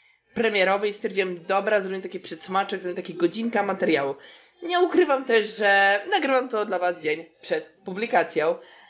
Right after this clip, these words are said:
e, ponieważ plany mi się trochę pozmieniały i w sumie wyszło na to, że nie miałbym kiedy go nagrać, więc stwierdziłem, że nie, no jak obiecałem, że wracam, to wracam,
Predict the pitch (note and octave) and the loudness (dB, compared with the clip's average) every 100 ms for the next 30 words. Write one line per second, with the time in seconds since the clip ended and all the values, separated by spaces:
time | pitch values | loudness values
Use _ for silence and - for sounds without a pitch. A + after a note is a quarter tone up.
0 | G3 G3 G3 G3 G3 G3 C#4+ D4+ D#4 E4 | 0 2 4 4 2 -2 -2 0 0 0
1 | C#4 C4+ D4 B3+ A#3+ B3 B3 A#3+ A3+ A3 | -2 -2 -2 0 0 -2 -2 2 4 2
2 | G#3+ G3+ G3 F#3+ - G#3+ G3 F#3+ F#3+ F#3+ | 2 -2 -8 -10 -6 -4 0 2 2 0
3 | F#3+ _ _ _ _ _ - F#3 G#3+ G3+ | -4 _ _ _ _ _ -12 -4 0 2
4 | G3 F3+ G3 F#3+ F#3+ - F#3+ D4 B3+ E3+ | 0 0 2 4 4 0 -2 2 2 0
5 | E3 F3 D#3+ D#3 D3+ D3 D3 - _ _ | -2 -2 -2 -2 -4 -4 -6 -10 _ _
6 | F#3 F#3 G3 G3+ F#3+ G#3+ A#3 G#3 D3 D#3+ | -8 -6 -2 0 2 2 0 0 0 -2
7 | D#3 F3+ F3+ G3+ A3 G#3+ G3 F#3+ F#3 F3 | -2 -2 -2 2 4 4 4 0 2 2
8 | F3+ F3+ F#3+ _ _ - B3 C4 F#3 F3+ | 2 -2 -4 _ _ -2 2 2 2 -2